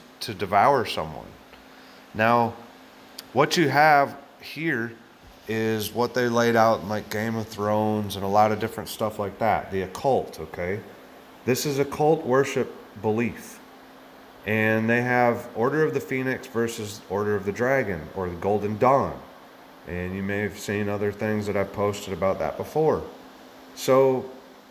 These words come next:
they, at many times, go head-to-head in battle, and there's a lot of times, it's like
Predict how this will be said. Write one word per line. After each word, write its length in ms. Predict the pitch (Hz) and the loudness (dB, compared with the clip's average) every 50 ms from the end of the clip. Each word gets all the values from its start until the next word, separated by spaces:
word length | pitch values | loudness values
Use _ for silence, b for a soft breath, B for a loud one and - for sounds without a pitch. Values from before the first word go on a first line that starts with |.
| - - - - - - - - - - - - - - - - 98 | -20 -20 -20 -20 -20 -20 -20 -20 -20 -20 -20 -20 -20 -20 -16 -6 0
they, 460 | 123 135 151 160 160 160 160 147 - - - | 2 4 4 6 4 4 2 2 0 -2 -2
at 220 | 127 127 135 127 | 0 0 0 0
many 280 | 127 127 139 151 156 147 | -2 -2 0 0 -2 -2
times, 460 | - 139 117 113 120 127 127 127 117 | -2 -2 0 0 0 -2 -4 -6 -4
go 200 | - 120 113 113 | 0 0 0 0
head-to-head 560 | 110 127 139 120 117 120 117 117 120 120 113 | 0 0 -2 -2 -2 -2 -2 0 0 0 0
in 140 | 110 107 92 | -2 -4 -2
battle, 400 | 92 92 90 90 92 110 135 139 - - - - - - - - | -2 0 0 0 0 -2 -2 -4 -8 -12 -18 -20 -20 -20 -12 -6
and 240 | - 110 117 117 113 | -2 0 0 2 2
there's 160 | 120 117 110 | 0 0 0
a 40 | 117 | 2
lot 260 | 117 110 104 107 113 | 2 4 4 4 4
of 80 | 117 117 | 2 0
times, 520 | - 117 110 110 113 117 120 120 113 - - | -2 -2 0 0 0 -2 -2 -6 -8 -8 -8
it's 160 | 107 - - | -8 -4 -2
like 180 | 117 117 117 | -2 -2 -2